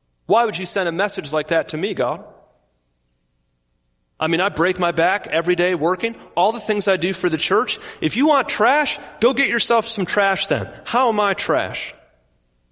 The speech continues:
And then a final surge of fury shakes her and she cries out to God, "Who do you think you are?" Then she has a vision.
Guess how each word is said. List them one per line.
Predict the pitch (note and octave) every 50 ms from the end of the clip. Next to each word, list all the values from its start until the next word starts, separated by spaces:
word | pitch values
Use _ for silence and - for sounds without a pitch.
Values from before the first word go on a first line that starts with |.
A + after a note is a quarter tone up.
| _ _ _ _ _ _ _ _ _ _ _ _ _ _ _ _ _ _ _ -
And | - B2 B2
then | B2
a | B2 A#2
final | - - C#3 D3 D#3 D#3+ D#3+
surge | D3+ - - - D3 C#3+ C3+ B2
of | B2+ -
fury | - - C#3+ C#3+ C#3 C3 A#2 A2+
shakes | - - - C3+ B2+ - - -
her | C3 A#2
and | A2 G#2+
she | - - A#2
cries | - - C#3 C3 B2+ B2+ C3+
out | A#2+ A2 -
to | -
God, | A#2 C3 B2 A#2 G#2+ G2+ - - - - - -
"Who | - - F#3+
do | E3+
you | D3+ D3 C#3+
think | - - C#3+ B2+ A2+ -
you | A#2+ A2 F2
are?" | E2 D2+ - - - - - _ _ _ _ _ _ _ _ _ _ _ _ _ _ _ _ _ _ _ _ _ _ _ _ _ _ _ _ _ _ _ _ _ _ _ _ _ _ _ _ _ _ _ _ _ _ _ _ _ _ _ _ _ _ _ _ _ -
Then | - A#2+ B2+
she | - - A#2+ A#2
has | A#2 A2 A2
a | G#2
vision. | F#2 G#2 G#2 F#2 F#2+ G2+ - -